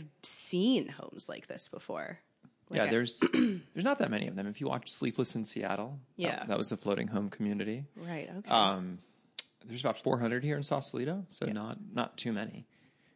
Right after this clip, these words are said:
Speaker 2: And then there's a few others around the Bay Area and some in Seattle and Vancouver.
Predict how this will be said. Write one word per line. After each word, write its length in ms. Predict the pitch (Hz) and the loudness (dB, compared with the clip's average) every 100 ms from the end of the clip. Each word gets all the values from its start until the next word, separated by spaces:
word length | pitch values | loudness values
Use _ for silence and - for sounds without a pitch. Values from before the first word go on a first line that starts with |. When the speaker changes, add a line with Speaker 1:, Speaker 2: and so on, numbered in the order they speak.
| _ | _
Speaker 2:
And 100 | - | -8
then 120 | 107 | -4
there's 220 | 104 98 - | -2 -2 -6
a 60 | |
few 280 | - 120 113 | -6 -2 0
others 340 | 101 110 - - | 0 0 -4 -6
around 420 | - - - - | -4 -4 -4 -6
the 60 | - | -6
Bay 180 | - | -2
Area 320 | - - - - | -2 -2 -4 -6
and 200 | - - | -6 -8
some 220 | - - | -6 -4
in 140 | - - | -4 -4
Seattle 480 | - 52 - 50 | 0 0 0 -4
and 120 | 90 - | -6 -6
Vancouver. 560 | 104 - - 120 117 | -8 -6 -6 -6 -10